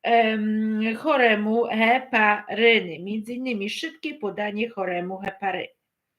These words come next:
E, innym, e, ob-, takim zespołem, który może występować u chorych na nowotwory, jest obecność płynu w jamie opłucnej.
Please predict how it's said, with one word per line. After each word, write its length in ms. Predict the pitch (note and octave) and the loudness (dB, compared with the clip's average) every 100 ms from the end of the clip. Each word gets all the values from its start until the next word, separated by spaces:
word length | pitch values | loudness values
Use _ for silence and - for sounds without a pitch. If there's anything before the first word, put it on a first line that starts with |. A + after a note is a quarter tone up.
| _ - - - _ _ | _ -20 -20 -20 _ _
E, 160 | B3+ C4 | 10 10
innym, 680 | B3+ E4+ F#4 G#4+ G4+ D#4+ | 8 -2 -2 -2 -4 -2
e, 360 | D4 C4+ C4+ - | 0 2 2 4
ob-, 360 | B3+ C4 - A#3 | 4 4 2 4
takim 440 | C#4+ C#4+ C4+ A#3+ | 4 4 -2 -2
zespołem, 720 | A3+ A#3 - F#4 C#4 A3+ A3+ | -2 -4 -2 2 4 2 0
który 320 | - B3+ A#3+ | -2 2 4
może 400 | B3+ D4+ C4 A#3+ | 2 -2 4 4
występować 960 | A3+ A#3 - A#3 A#3 G#3 F#3+ A#3 C#4 - - _ _ | 4 -2 0 0 0 -2 0 -2 -4 -8 -20 _ _
u 160 | C4 | -4
chorych 500 | A#3+ C#4+ C4 A#3 A#3 | -2 4 4 4 2
na 100 | A#3 | 0
nowotwory, 680 | A3 G#3+ G#3+ G#3+ - A3+ F#3+ | 0 0 -4 -6 -4 -2 0
jest 180 | F#3+ - | -2 -4
obecność 520 | G3+ A3 A#3 A3 G#3+ | -6 -4 -4 -6 -6
płynu 440 | - A#3 A3+ F#3+ E3+ | -4 2 2 2 -6
w 80 | F#3+ | -4
jamie 420 | G#3+ F#3+ F3+ - | -4 -4 -8 -12
opłucnej. 880 | - F#3+ E3+ - - F3+ F#3 - | -12 -6 -6 -6 -8 -4 -4 -6